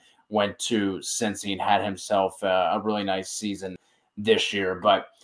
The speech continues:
we are running a little bit long on time, so let's go ahead and go over to, I mean, th-, this is not the group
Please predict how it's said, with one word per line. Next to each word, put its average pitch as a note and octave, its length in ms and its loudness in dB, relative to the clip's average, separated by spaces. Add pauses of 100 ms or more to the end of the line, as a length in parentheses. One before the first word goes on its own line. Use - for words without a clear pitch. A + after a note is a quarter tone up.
(160)
we B2+ 100 8
are D3 120 12
running C#3 300 8
a C3 40 4
little B2+ 180 4
bit A#2+ 240 2
long B2 240 4
on A#2 300 6
time, A2 580 2
so A#2+ 180 0
let's A#2 140 2
go C3+ 120 4
ahead B2 140 4
and A2+ 160 -4
go A2+ 220 2
over A2 560 0
to, G2+ 520 -2
I G#2 120 -2
mean, G2+ 180 -6 (320)
th-, D3+ 160 4
this D3 180 0
is B2+ 160 -4
not A#2+ 240 4
the B2 80 -2
group A2+ 440 0